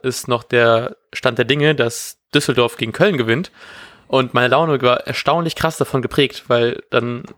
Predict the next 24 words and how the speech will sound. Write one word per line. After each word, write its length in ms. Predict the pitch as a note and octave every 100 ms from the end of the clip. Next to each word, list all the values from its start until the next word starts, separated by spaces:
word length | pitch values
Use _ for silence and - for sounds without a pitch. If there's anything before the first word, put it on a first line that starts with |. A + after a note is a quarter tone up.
| _
wäre 160 | - A#2
der 140 | A2+
Werder-Sieg 380 | A#2+ B2+ A#2 A#2+
natürlich 340 | B2 - A#2 C3
nicht 140 | B2
so 120 | B2
krass 300 | - B2 -
vorteilhaft 540 | - B2+ B2 A#2+ - -
gewesen, 380 | A#2 A#2 A#2+
wie 80 | A#2
er 80 | A#2
jetzt 200 | D#3 -
ist. 260 | D3 - - - - - - -
Aber 160 | C3+
so 140 | B2+ C3+
kann 140 | C3
ich 100 | A2+
noch 100 | A#2+
miterleben, 500 | A2+ - A#2 A#2 A#2+
live 200 | B2 B2
auf 100 | - -
Sky, 480 | A#2+ A#2+ D#3+ F3+ -
wie, 560 | B2 B2 A#2+ C3+ C#3 - -
äh, 140 | -